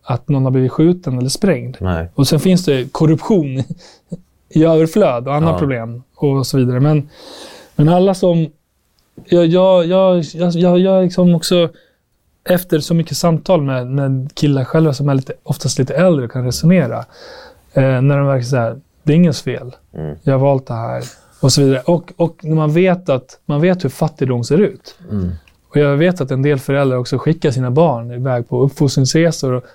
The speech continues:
Speaker 1: för att de ska få en reality check. Att det här är, så här ser det ut också. Det här
Speaker 2: Ja,
Speaker 1: kommer
Speaker 2: precis.
Speaker 1: ifrån. Men att man inte riktigt förstår det heller. Och jag undrar om det är så att om man, om man växer upp här, men är i ett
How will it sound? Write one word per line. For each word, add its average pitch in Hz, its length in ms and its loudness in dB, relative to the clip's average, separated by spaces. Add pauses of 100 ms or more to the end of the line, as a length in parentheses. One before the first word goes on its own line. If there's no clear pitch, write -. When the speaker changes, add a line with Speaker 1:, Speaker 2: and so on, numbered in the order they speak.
Speaker 1:
för 156 60 -4
att 139 60 -2
de 139 100 0
ska 131 180 -4
få 143 180 0
en 127 200 -2
reality 151 420 0
check. - 340 -16
Att 135 80 -12
det 143 80 -2
här 151 200 0
är, 120 160 -6 (540)
så - 140 -4
här 135 120 2
ser 131 160 0
det 135 80 2
ut 156 180 0
också. - 260 -2 (460)
Det - 80 -2
här 143 60 2
Speaker 2:
Ja, - 140 2
Speaker 1:
kommer 170 180 2
Speaker 2:
precis. 139 140 -2
Speaker 1:
ifrån. 120 240 -4 (720)
Men 143 180 2
att 139 80 -4
man 151 100 2
inte 139 120 0
riktigt 127 240 -2
förstår 139 480 0
det 131 80 2
heller. 127 500 -2 (380)
Och 156 60 2
jag 165 120 4
undrar 185 200 4
om 165 160 2
det 147 80 0
är 147 200 0
så 147 140 -4
att 131 160 -4 (220)
om 151 140 0
man, 143 280 0 (220)
om 147 100 0
man 139 260 0
växer 147 280 0
upp 208 200 -2
här, 113 160 -6
men 135 380 -4
är 135 220 0 (420)
i 143 140 4
ett 135 200 -4